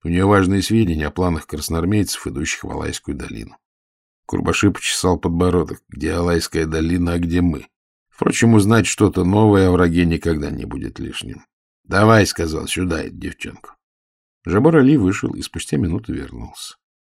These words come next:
Впереди него шла девушка в паранже, на фоне огромного басмача, казавшаяся маленькой птичкой, но вообще довольно высокая.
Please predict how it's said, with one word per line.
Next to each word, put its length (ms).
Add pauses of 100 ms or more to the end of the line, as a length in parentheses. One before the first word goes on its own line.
(560)
Впереди 360
него 200
шла 220
девушка 380
в 60
паранже, 520 (160)
на 180
фоне 260
огромного 540
басмача, 540
казавшаяся 640
маленькой 420
птичкой, 560 (680)
но 80
вообще 240
довольно 400
высокая. 720